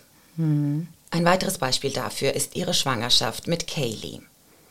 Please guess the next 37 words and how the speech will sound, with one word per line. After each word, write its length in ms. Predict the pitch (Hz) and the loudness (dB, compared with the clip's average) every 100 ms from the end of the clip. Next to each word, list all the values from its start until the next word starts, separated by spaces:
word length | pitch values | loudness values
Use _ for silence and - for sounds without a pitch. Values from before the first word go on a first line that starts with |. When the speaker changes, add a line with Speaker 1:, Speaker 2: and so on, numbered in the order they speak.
| - - | -18 -2
Speaker 2:
Casey 380 | 196 185 - 165 | 2 2 4 2
ist 220 | - - | 2 2
eine 320 | 139 131 127 | 2 4 2
zierliche 440 | - 160 139 143 135 | 4 4 4 4 0
junge 280 | 135 123 | -2 -4
Frau, 360 | 127 135 147 185 | -4 -2 2 4
aber 260 | - 151 107 | 2 0 0
als 180 | 131 - | 0 -2
sie 80 | |
neunzehn 460 | 131 139 202 - 202 | 0 2 2 0 0
ist, 420 | 143 160 - - - | 0 0 -2 -4 -2
fällt 240 | 170 156 | 0 2
der 100 | 151 | 2
Familie 480 | 151 156 170 165 - | 2 2 4 4 6
auf, 200 | 160 165 | 4 2
dass 300 | 160 151 - | -2 0 -2
sich 200 | 156 - | -2 -2
da 100 | 151 | -2
so 120 | 151 | -2
ein 60 | 160 | -4
kleines 320 | - 165 170 | 0 2 2
Bäuchlein 600 | 196 175 - - - 85 | 6 6 4 0 -4 -4
wölbt. 400 | - - - - - - | -4 -4 -10 -14 -8 4
Und 80 | 175 | 4
als 160 | 170 | 6
Cindy 220 | 180 170 | 4 4
sie 100 | 151 147 | 2 0
darauf 280 | 135 131 | -2 2
anspricht, 420 | - 233 - 143 127 | 4 6 4 2 -2
ob 80 | |
sie 100 | - | 0
schwanger 360 | 123 170 190 170 | 2 4 4 4
ist, 340 | 143 143 - - - - | 4 2 -2 -8 -18 2
leugnet 460 | 160 180 170 - - | 6 6 6 -2 -2
Casey 320 | 123 - 127 | -2 0 0
natürlich 480 | 127 - 131 131 - | 0 2 2 2 2
alles. 300 | 123 165 | 2 2